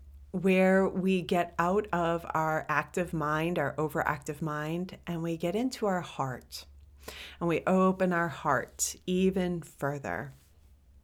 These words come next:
This past week, um, I was teaching, I taught the master class, the monthly master class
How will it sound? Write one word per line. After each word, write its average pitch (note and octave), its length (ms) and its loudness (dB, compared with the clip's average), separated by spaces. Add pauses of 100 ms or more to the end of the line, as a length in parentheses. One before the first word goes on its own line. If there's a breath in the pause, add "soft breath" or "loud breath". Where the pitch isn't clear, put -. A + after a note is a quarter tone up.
(540)
This G3+ 220 4
past - 380 0
week, E3+ 500 2
um, D#3 460 -2 (560 loud breath)
I F3 300 8
was F3 360 6
teaching, G#3 480 4
I F#3 60 4
taught F#3 240 2
the F#3 40 2
master E3 440 6
class, C#3 380 4
the - 80 0
monthly D#3 280 0
master D3 340 0
class - 400 0